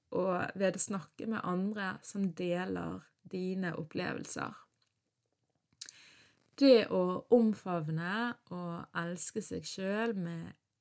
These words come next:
hele ens kulturelle arv, det er en deilig og vakker og styrkende reise. Takk for at du har lyttet til denne ukens episode av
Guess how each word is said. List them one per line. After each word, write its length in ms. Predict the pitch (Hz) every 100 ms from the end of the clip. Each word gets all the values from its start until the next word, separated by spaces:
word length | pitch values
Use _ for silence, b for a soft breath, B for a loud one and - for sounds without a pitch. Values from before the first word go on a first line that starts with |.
| _ -
hele 460 | 196 180 196 220 202 175
ens 540 | 170 160 156 - - - -
kulturelle 580 | 165 185 185 190 175 -
arv, 320 | 185 208 262 277 b b b -
det 140 | 254 -
er 400 | 214 196 160 -
en 240 | 190 202 180 -
deilig 800 | 196 196 226 240 196 165 160 - -
og 240 | 190 190 185
vakker 880 | 226 - _ _ - 165 165 160
og 260 | - - 190
styrkende 840 | - - 180 160 - - 180 165 165 - - 233 _ _ - -
reise. 560 | 151 - - - 190 180 _ _ _ _ _ _ _ _ _ _ _ _ _ _ _ _ _ _ -
Takk 280 | 330 320 -
for 240 | 202 190
at 100 | 196
du 60 | 262
har 140 | 220 180
lyttet 380 | 175 - 214 -
til 360 | 165 160 165 156 -
denne 360 | 185 208 185
ukens 340 | 170 196 190 180
episode 600 | 156 160 - 160 170 196
av 320 | 165 156 156